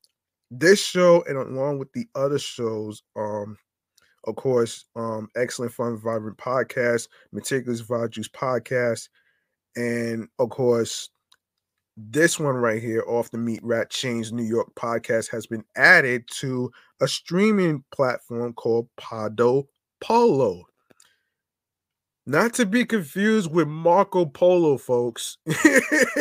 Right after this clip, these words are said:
That shit is so funny, man. Anyway. <laughs> Anyway, let me, let me continue this, man. Um,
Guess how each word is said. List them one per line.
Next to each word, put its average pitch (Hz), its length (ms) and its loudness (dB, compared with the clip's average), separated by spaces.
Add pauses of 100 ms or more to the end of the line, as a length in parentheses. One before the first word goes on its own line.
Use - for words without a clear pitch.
(760)
That - 460 0
shit - 320 -6
is 202 180 -4
so 165 280 -8 (120)
funny, 143 260 -6
man. 113 360 -12 (380)
Anyway. 240 640 6 (4000)
<laughs> 226 240 -2 (640)
Anyway, 190 720 6 (300)
let 180 180 4
me, 247 220 0 (140)
let 202 140 0
me 262 100 -6
continue 170 540 -6
this, 139 280 -6
man. 117 480 -8 (460)
Um, 135 460 0